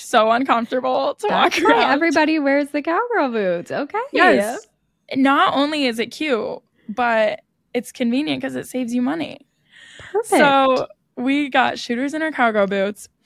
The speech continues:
Speaker 1: and we hit the town. So, first place we go is Kid Rock's Honky Tonk, which we haven't talked about yet because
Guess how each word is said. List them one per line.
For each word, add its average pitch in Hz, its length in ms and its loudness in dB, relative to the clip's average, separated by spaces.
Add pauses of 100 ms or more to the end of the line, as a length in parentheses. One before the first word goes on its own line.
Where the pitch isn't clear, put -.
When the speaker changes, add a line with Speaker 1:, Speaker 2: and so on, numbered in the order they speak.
(460)
Speaker 1:
and 233 600 4 (340)
we 240 180 2
hit 233 180 2
the - 80 -8
town. - 420 -10 (640)
So, 285 520 4 (180)
first 311 240 -2
place 508 340 -2
we 403 60 -6
go 220 480 2 (140)
is 247 420 4 (240)
Kid 254 240 2
Rock's 240 320 2
Honky 226 340 -8
Tonk, - 360 -12
which 262 160 -6
we 240 60 2
haven't 226 200 2
talked 208 300 -4
about 190 180 -4
yet - 340 -4 (160)
because 240 720 2